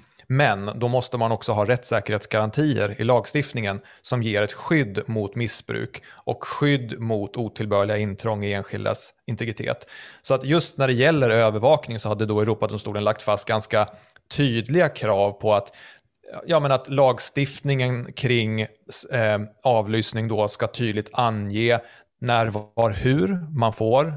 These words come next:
signalspana så att det inte liksom blir godtycke. Eh, krav ändå på någon form av oberoende prövning av tillstånd till signal, eh, till då, ja, övervakning. Eh, det måste finnas då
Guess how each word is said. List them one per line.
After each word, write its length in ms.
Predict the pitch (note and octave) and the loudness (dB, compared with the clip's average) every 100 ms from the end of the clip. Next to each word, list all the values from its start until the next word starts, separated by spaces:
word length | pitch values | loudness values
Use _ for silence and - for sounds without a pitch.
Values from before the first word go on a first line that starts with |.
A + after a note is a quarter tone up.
| C#3+ | -10
signalspana 920 | - C3+ C3+ B2 - A#2+ A#2+ B2+ D3+ | -8 0 2 2 0 2 2 2 -2
så 120 | C#3+ B2+ | 2 0
att 200 | - - | 0 -12
det 60 | - | -8
inte 200 | A2 A#2+ | -4 -2
liksom 320 | A2 - A2 | -2 -2 -2
blir 320 | G#2+ G#2+ G#2+ - - | 2 2 2 -2 -2
godtycke. 580 | B2+ - A#2+ - C#3+ D#3 - - - - _ | -2 0 -4 2 0 0 -10 -20 -20 -20 _
Eh, 220 | B2+ A#2 - | 0 0 0
krav 500 | - B2 B2 C#3 D3+ | -4 2 6 6 6
ändå 220 | C#3 B2+ A#2+ | 4 2 -2
på 180 | B2+ | 0
någon 180 | A#2+ A#2+ | 0 0
form 240 | - A#2 A2 | 0 0 2
av 120 | A2+ | 0
oberoende 720 | C#3 A#2 A2+ A2+ A2+ A2+ A2 | 0 2 2 2 0 0 -2
prövning 920 | - - B2 G#2+ F#2+ A2 B2+ D#3+ E3+ C#3+ | -2 2 4 4 2 0 0 2 0 0
av 460 | - B2+ A#2 A2 A2+ - _ _ _ | 2 4 4 4 -2 -16 _ _ _
tillstånd 840 | D3+ B2 G#2+ - B2 C3+ D#3+ E3+ | 0 0 0 -2 2 2 2 -2
till 220 | - B2+ B2 | -2 -2 -2
signal, 340 | B2 B2 A#2 A2 _ | -2 -2 -2 -4 _
eh, 120 | B2+ A#2+ | -4 -2
till 260 | C3+ A#2+ | 0 0
då, 120 | A2+ | 2
ja, 260 | A2+ A2+ B2 | 2 4 4
övervakning. 800 | B2 A2 A2+ A#2+ - B2+ C#3+ C#3+ - - - - - | 2 2 2 2 -2 -6 -6 -10 -20 -20 -20 -20 -4
Eh, 220 | A#2 A#2 - | 0 0 0
det 120 | C3+ | -2
måste 200 | C3 B2 | 0 0
finnas 400 | B2+ B2 A#2 - | 0 2 2 -2
då 380 | - B2 A2+ A2 | -2 2 2 2